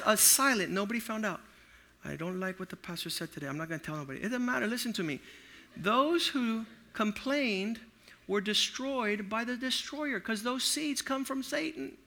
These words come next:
They just come to, to sow, what's it called?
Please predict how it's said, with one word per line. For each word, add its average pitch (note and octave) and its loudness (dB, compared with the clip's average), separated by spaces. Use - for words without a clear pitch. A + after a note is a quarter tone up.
They C4 0
just C4+ 0
come D4+ 0
to, A3+ 0
to G#3+ 2
sow, C#4+ 6
what's A3 -4
it B3 -4
called? C4+ -2